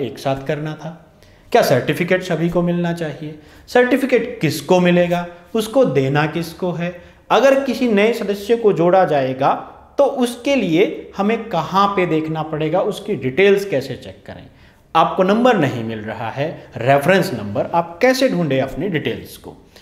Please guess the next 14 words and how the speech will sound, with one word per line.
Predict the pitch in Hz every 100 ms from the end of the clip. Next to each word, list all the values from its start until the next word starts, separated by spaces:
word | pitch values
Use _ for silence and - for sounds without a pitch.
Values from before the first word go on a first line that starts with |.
| _ -
ऐसे | 240 277 359
ही | 320 320
तमाम | 240 226 233
सवालों | 226 202 180 196 196
के | 165
जवाब | 127 147 123 - -
इस | 180 -
वीडियो | 170 160 156
में | 135
हम | 120 123
ढूंढने | 113 107 107
की | 110
कोशिश | 208 165 - 104 -
करेंगे। | 85 76 -